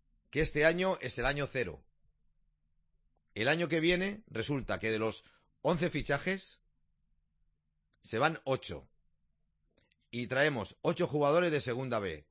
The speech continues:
o segunda A, segunda A y segunda B. Bueno, quiten segunda B, venga, segunda A.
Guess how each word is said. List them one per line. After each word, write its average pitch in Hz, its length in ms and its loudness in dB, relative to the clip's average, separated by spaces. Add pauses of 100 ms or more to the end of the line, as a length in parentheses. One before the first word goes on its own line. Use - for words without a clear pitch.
o 98 120 -6
segunda 101 440 -4
A, 71 40 -10
segunda 110 540 2
A 160 60 -2
y 113 60 -12
segunda 113 380 -4
B. 80 220 -8 (1300)
Bueno, 95 260 -4
quiten 104 240 -2
segunda 98 360 -4
B, 76 80 -6
venga, 90 220 -8
segunda 101 420 -4
A. - 160 -10